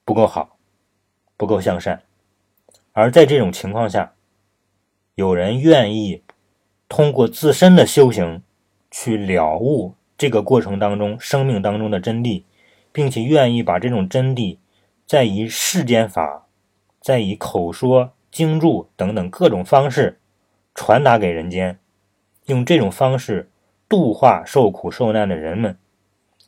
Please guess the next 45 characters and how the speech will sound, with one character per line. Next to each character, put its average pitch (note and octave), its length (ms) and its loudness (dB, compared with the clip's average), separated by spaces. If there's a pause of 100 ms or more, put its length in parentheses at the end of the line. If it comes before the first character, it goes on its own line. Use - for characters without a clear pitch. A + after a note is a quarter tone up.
(160)
这 D#3 140 2
样 G#2+ 180 2
一 F2 80 -6
个 F2 160 -6
过 F#2 180 -2
程 D#2+ 200 -12 (120)
就 G2 160 -10
是 F2 80 -10
唐 F2+ 300 -8
僧 G2 180 -10
取 - 240 -16
经。 F2+ 220 -12 (720)
当 A2 120 4
然 A#2 180 2
外 D3+ 180 10
在 A2+ 160 2
表 F2 220 -4
现 A2+ 140 -8
上 G2 120 -4
也 F#2 140 -2
有 A#2+ 140 2
唐 F2 200 -8
僧 F2+ 180 -8
取 E2+ 180 -18
经， F2+ 200 -14 (280)
就 G#2 120 -8
是 G2 140 -6
到 F2+ 380 0 (140)
印 G#2 180 -6
度 F#2 200 -8 (600)
把 E2 320 -4 (320)
佛 G2+ 180 -2
祖 G2+ 160 -6
的 F2 240 -6 (380)
经 A2 260 -6
文 F#2 260 -6 (1080)
能 F#2 140 -6
够 G2 280 -2 (580)
带 A#2 160 4
过 F#2+ 100 -4
来、 D2+ 280 -6 (140)
翻 A#2+ 280 0
译 G2+ 60 -2
过 E2+ 160 -6
来， D2 160 -10